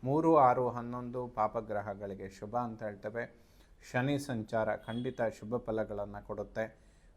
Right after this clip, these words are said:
ಭೂಮಿಗೆ ಸಂಬಂಧಪಡುವಂತಹ ವಿಚಾರಗಳು, ಪ್ರಾಪರ್ಟಿ ಖಂಡಿತ ಅಭಿವೃದ್ಧಿಯಾಗತ್ತೆ.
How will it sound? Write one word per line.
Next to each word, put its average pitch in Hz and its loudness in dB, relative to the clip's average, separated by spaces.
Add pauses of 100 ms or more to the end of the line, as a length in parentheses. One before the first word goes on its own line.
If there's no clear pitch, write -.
ಭೂಮಿಗೆ 156 4
ಸಂಬಂಧಪಡುವಂತಹ 117 -2
ವಿಚಾರಗಳು, 110 0
ಪ್ರಾಪರ್ಟಿ 120 -2
ಖಂಡಿತ 117 -6
ಅಭಿವೃದ್ಧಿಯಾಗತ್ತೆ. 113 -2